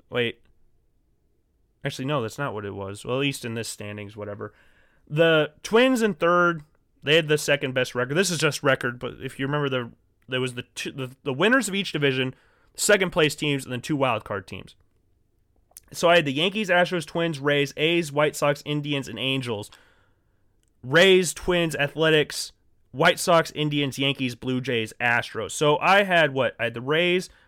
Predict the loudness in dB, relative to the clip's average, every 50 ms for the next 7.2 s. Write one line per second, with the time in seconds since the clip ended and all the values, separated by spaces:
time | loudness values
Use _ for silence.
0 | _ -8 -8 -8 -8 -4 -2 0 2 2 2 0 -2 -4 -2 0 0 2 2 2
1 | 0 -2 -4 -8 -8 -2 0 0 0 0 -2 -2 0 0 0 -2 -4 -8 -8 -8
2 | -6 -4 -4 -4 -4 -4 -6 -8 -14 _ _ _ _ _ _ _ _ _ _ _
3 | _ _ _ _ _ _ _ _ _ _ _ _ _ _ _ _ _ _ _ _
4 | _ _ -8 -2 0 2 2 2 0 -2 -2 -2 -2 -2 -4 -6 -8 -10 -12 _
5 | _ _ _ _ _ _ _ _ _ _ _ _ _ _ _ _ _ _ _ _
6 | _ _ _ _ _ _ _ _ _ _ _ _ _ 2 2 2 0 -2 -8 -12
7 | -12 -12 -16 -20